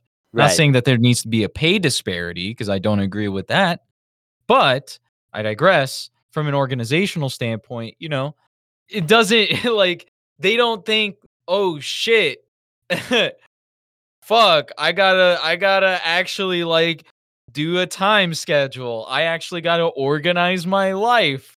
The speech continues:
Speaker 1: I gotta plan for fitness. I gotta plan for all of these other shits of being a Power Rangers." They go, "Oh,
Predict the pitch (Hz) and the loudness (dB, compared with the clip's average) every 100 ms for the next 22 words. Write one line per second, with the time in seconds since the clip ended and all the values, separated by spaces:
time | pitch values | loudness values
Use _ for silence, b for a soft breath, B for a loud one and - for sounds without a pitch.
0 | _ _ _ 139 151 165 165 160 - 143 | _ _ _ -6 0 0 0 -4 -6 0
1 | 151 165 175 185 170 220 226 165 135 110 | 0 0 -4 -10 -2 2 2 0 -8 -8
2 | - 131 143 160 151 143 147 147 160 156 | -8 -6 -2 -2 -2 -4 0 0 0 0
3 | 165 165 175 165 175 175 160 - 202 175 | 2 2 0 -2 -8 -8 -8 -4 -2 -2
4 | 165 143 131 120 139 147 147 180 202 196 | -6 -8 -10 -6 -4 -4 -4 0 4 4
5 | 131 120 117 113 151 147 156 139 b b | 2 0 -4 0 0 4 4 2 b b
6 | _ - 226 | _ 2 2